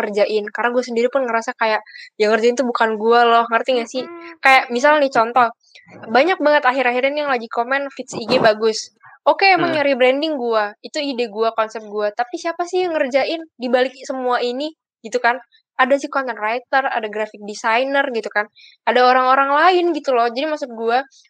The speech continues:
Speaker 1: eh, ketahuilah kalau selu-, semua pujian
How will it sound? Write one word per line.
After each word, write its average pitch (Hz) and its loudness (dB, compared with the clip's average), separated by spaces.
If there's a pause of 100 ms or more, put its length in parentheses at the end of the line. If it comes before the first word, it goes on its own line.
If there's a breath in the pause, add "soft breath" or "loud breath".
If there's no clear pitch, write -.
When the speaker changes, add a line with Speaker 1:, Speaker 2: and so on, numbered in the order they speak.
(240)
Speaker 1:
eh, 240 4
ketahuilah 254 2
kalau 269 2
selu-, 240 -4
semua 247 -2
pujian 214 -2